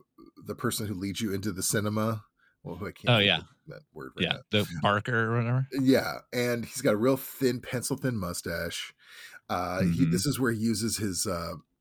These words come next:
Speaker 1: he uses the bullhorn, and he's got the mechanic's light that he holds on himself.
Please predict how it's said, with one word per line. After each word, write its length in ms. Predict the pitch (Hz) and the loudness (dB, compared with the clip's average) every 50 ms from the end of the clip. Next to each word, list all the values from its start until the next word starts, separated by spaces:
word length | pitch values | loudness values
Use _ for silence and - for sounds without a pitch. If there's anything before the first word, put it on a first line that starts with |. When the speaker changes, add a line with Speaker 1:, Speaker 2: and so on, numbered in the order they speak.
| _ _ _ _ | _ _ _ _
Speaker 1:
he 180 | _ - 117 117 | _ -12 -8 -8
uses 220 | 101 - 107 - | -6 -6 -8 -8
the 80 | - 104 | -8 -6
bullhorn, 720 | 95 120 117 120 123 117 113 135 123 120 120 120 120 113 | -2 2 2 2 2 2 2 2 2 2 2 2 2 2
and 100 | 104 101 | 0 -2
he's 100 | 98 87 | -4 -4
got 280 | - - 90 90 - _ | -4 -6 -6 -6 -8 _
the 140 | 101 92 90 | -10 -10 -8
mechanic's 600 | 90 95 - - - 117 107 104 113 - - - | -8 -8 -8 -4 -2 -2 -2 -2 -2 -4 -4 -2
light 320 | 113 101 104 107 104 - - | 0 2 2 2 2 0 -2
that 100 | 117 107 | -4 -4
he 60 | 98 | -2
holds 280 | 78 113 110 107 - | -2 -2 -2 -2 -2
on 100 | 113 104 | -4 -4
himself. 520 | 104 98 - - 110 101 101 98 - - | -4 -6 -6 -4 -4 -4 -4 -6 -10 -14